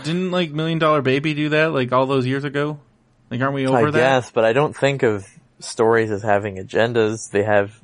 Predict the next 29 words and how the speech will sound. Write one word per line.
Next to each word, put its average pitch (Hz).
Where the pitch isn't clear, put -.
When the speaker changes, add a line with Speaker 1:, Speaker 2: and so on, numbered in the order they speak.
Speaker 2:
results. 110
This, -
this -
either 123
happens 131
or 135
it 123
doesn't. 131
Speaker 1:
I 151
agree 196
with 175
you. 107
I 156
totally 175
agree 165
with 156
you. 139
I, 131
I 131
agree. 127
Speaker 2:
Unless 123
it's 120
like, 110
and 110
I 127
kinda 170
wanted 127
to 101
see 110